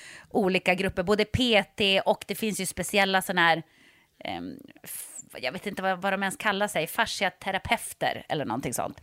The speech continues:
Ja, jag har varit på en sån grej och så. Jag tycker att det är lite flummigt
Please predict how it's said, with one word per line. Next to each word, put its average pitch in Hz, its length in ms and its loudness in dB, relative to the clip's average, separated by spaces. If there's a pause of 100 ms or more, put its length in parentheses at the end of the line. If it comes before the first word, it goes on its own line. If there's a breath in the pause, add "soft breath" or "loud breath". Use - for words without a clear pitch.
(140)
Ja, - 220 6 (300 loud breath)
jag 233 120 8
har 226 200 4
varit 240 220 8
på 226 120 2
en 185 220 6
sån 165 180 2
grej 131 200 2
och 151 60 -2
så. 135 140 2 (220 loud breath)
Jag 254 80 -2
tycker 392 140 6
att - 40 4
det 349 60 2
är 330 40 6
lite 294 340 4
flummigt 147 480 2